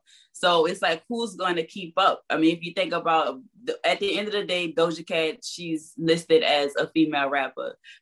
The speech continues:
but she sings, she raps, and she dances. And then if you look at Megan Thee Stallion, she also raps and she dances. But when we talk about Cardi,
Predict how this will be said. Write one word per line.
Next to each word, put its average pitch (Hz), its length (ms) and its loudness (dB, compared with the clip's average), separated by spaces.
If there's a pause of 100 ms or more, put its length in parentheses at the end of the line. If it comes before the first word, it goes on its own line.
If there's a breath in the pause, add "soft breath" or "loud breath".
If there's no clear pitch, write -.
but 156 160 4
she 170 180 -6
sings, 190 500 -4
she 170 140 -4
raps, 151 500 -2
and 170 220 2
she 160 160 -6
dances. 127 440 -8 (640 soft breath)
And 165 140 4
then 165 160 6
if 160 80 -6
you 170 100 2
look 170 240 2
at 151 240 0
Megan 156 240 -2
Thee 151 80 -8
Stallion, 160 680 0
she 165 220 -8
also 147 400 -2
raps 135 320 -6
and 143 100 -8
she 143 160 -8
dances. 135 580 -4
But 135 280 2
when 143 120 2
we 151 100 0
talk 147 320 0
about - 300 0
Cardi, 180 560 0